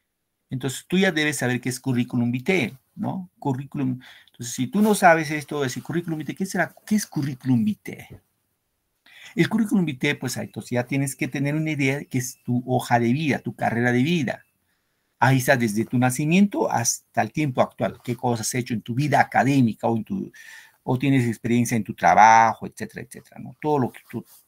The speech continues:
vas a mencionar, tus trabajos, dónde has estudiado, etcétera, etcétera. El término de facto, el de facto es de hecho. Este de-, el término de facto lo utilizan bastante los, los abogados, los jueces, de facto,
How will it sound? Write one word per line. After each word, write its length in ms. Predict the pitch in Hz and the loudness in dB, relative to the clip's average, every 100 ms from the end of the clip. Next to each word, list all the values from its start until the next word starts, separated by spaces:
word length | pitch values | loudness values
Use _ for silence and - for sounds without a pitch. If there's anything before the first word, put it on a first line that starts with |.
| _ | _
vas 180 | 123 113 | -8 -4
a 40 | 113 | -2
mencionar, 400 | 110 101 117 104 | -4 -2 -4 -4
tus 180 | - | -12
trabajos, 800 | - 90 95 120 123 - 120 110 | -2 4 6 8 6 2 -12 -10
dónde 260 | 107 123 120 | -6 -2 -2
has 80 | 104 | -4
estudiado, 720 | 95 104 92 113 110 107 107 | -10 -10 -6 -2 0 0 -2
etcétera, 340 | - - - | -14 -18 -20
etcétera. 320 | 127 117 _ _ _ _ _ _ _ _ _ _ _ _ _ _ _ _ _ _ _ | -20 -20 _ _ _ _ _ _ _ _ _ _ _ _ _ _ _ _ _ _ _
El 180 | - 180 | 4 4
término 300 | 233 240 220 | 4 4 4
de 120 | 151 | 2
facto, 540 | 131 170 - - 147 127 - - - 104 - | 2 0 0 -4 -2 -2 -6 -18 -16 -14 -8
el 160 | 143 | -4
de 100 | 131 | -2
facto 520 | 156 220 - - 170 165 | -2 -4 -4 -2 0 0
es 180 | 143 | -2
de 260 | 123 123 135 | -2 0 0
hecho. 280 | 123 - - | 0 -4 -4
Este 240 | 180 180 | -4 -4
de-, 180 | 143 139 | -8 -6
el 100 | 135 | -4
término 220 | 175 180 | -2 0
de 120 | 139 135 | 0 -2
facto 300 | 165 - 131 | -2 -2 -4
lo 60 | |
utilizan 300 | 123 135 135 | -2 -2 -2
bastante 320 | 107 - 135 | -2 -4 -6
los, 360 | 117 101 - - | -6 -8 -12 -12
los 240 | 131 113 | -8 -4
abogados, 600 | 110 104 95 82 - - | -2 -2 -2 -2 -4 -10
los 120 | 120 - | -12 -6
jueces, 520 | 117 90 - - - | -6 -6 -8 -14 -18
de 200 | - 107 | -14 -12
facto, 380 | - - _ | -12 -14 _